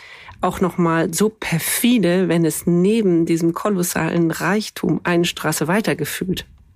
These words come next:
passiert, wo man sagt, ich müsste nur die Tür aufmachen und, äh, was abgeben und dann,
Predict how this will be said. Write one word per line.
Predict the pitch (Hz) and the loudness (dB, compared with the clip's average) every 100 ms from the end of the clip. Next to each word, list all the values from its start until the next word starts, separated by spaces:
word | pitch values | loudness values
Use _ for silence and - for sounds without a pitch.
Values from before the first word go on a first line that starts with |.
| - | -6
passiert, | 175 - 160 190 - - _ - | -2 0 0 0 -4 -12 _ -4
wo | 170 | 0
man | 156 151 | 2 2
sagt, | 156 - | -2 -4
ich | - | -4
müsste | 160 - | -2 0
nur | 160 | 2
die | 156 | 2
Tür | 151 220 - | 0 -2 -2
aufmachen | - 160 - 170 180 | -2 -2 0 0 0
und, | 170 151 151 - | 0 0 0 -2
äh, | 160 151 160 - - _ | -2 0 -2 -6 -18 _
was | 160 - | -4 -2
abgeben | - - 160 156 185 226 - - - | -4 -2 0 2 0 -2 -10 -16 -4
und | 165 147 | -2 0
dann, | 160 156 160 156 160 | 0 2 2 2 -2